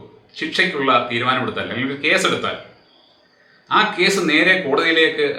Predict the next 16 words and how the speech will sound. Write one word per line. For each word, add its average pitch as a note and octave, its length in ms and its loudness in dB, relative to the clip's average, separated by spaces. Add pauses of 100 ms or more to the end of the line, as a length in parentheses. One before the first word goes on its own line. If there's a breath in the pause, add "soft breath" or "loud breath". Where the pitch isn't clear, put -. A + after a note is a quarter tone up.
റെഫർ B2 240 -2
ചെയ്യാൻ B2 200 -2 (100)
അയാൾക്ക് A#2+ 320 0
അധികാരമില്ല C3 600 0 (220)
എന്നാണ് G#2+ 340 -6 (240)
ഞാൻ E3+ 200 -8
മനസ്സിലാക്കുന്നത്. F#2+ 640 -10 (760 soft breath)
പൊതുജനാരോഗ്യ G3+ 600 6
നിയമം F3 260 2 (360)
അറുപത്തിയൊമ്പതാം C#3+ 720 0 (100)
വകുപ്പ് G2 360 -4
പറയുന്നത് G#2 400 -2
ഇങ്ങനെയാണ്, G2 320 -6 (960)
ഒരു - 140 -4
വ്യക്തിക്കെതിരെ B2 500 -2 (400)
പ്രാദേശിക C#3+ 520 0